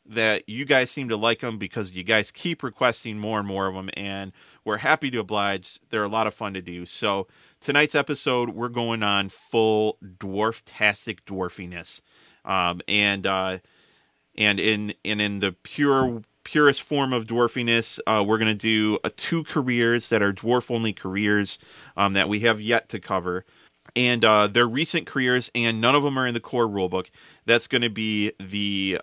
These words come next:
uh, Ironbreaker, um, which is in the Horned Rat Companion, and the Karak Ranger, which is in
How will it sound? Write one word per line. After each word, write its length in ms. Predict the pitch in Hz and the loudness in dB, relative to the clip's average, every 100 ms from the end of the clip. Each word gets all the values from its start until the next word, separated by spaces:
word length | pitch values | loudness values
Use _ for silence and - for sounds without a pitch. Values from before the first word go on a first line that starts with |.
| - | -4
uh, 380 | 101 92 82 - - - | -4 -2 -4 -8 -12 0
Ironbreaker, 720 | 123 165 165 117 117 113 156 - _ _ _ _ - _ _ - | 2 2 0 0 -2 -2 -6 -8 _ _ _ _ -20 _ _ 0
um, 300 | 110 104 104 | 0 0 -4
which 360 | 107 117 - 123 | 0 0 0 -4
is 340 | 110 107 - - | -2 -2 -6 -2
in 260 | 117 120 | -2 -2
the 160 | 110 107 | -4 -6
Horned 340 | - 120 113 107 | -4 -2 -2 2
Rat 220 | 117 - | 2 0
Companion, 680 | 110 87 101 92 90 90 90 _ - _ _ - | -8 -6 -4 -4 -4 -8 -12 _ -20 _ _ 0
and 380 | 113 113 107 | 2 2 0
the 140 | 104 101 | -6 -10
Karak 400 | - 135 127 120 - | -2 2 2 0 -4
Ranger, 600 | 104 110 110 92 85 85 | -2 -2 -4 -6 -6 -4
which 200 | 104 117 | -6 -6
is 140 | 95 | -4
in 160 | 98 | -4